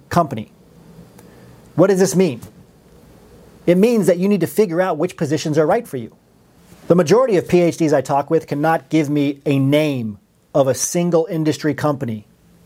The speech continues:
that they would prefer to work with. Some say anyone.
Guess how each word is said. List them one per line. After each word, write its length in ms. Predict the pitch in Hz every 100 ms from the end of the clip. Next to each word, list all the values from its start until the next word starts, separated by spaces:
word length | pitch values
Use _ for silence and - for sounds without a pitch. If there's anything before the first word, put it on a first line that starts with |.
| _
that 160 | - 131
they 120 | 156
would 140 | 151 147
prefer 280 | 135 151
to 60 | 135
work 280 | 120 131 131
with. 240 | - - _ _ _ _ _ _
Some 260 | - 143 139
say 300 | 156 143 156
anyone. 440 | 175 156 120 101